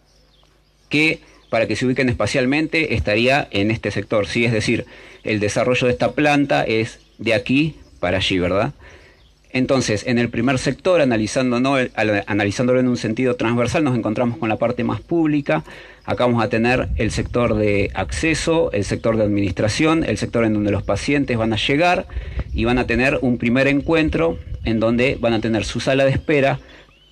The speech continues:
para, posteriormente, hacer ingreso al edificio, a la parte de atención, ¿sí? Esa parte de atención se encuentra en este segundo sector, en donde, como po-,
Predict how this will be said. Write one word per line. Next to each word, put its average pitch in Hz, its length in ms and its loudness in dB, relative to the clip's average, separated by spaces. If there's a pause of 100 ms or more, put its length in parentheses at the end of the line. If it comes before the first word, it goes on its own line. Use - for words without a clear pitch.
para, 151 440 2 (200)
posteriormente, 147 1040 0
hacer 143 500 0 (380)
ingreso 143 800 2
al 104 120 0
edificio, 117 540 -2
a 101 80 -2
la 98 160 -2
parte 113 460 0
de 117 320 -2 (320)
atención, 95 760 -4
¿sí? 113 240 -2 (240)
Esa 113 240 -2
parte 120 220 2
de 117 40 4
atención 127 600 0 (180)
se - 140 -4
encuentra 110 460 0
en 110 140 0
este 110 200 0
segundo 135 420 0
sector, 175 540 0 (280)
en 98 120 -2
donde, 104 200 0
como 107 200 -2
po-, 113 220 -2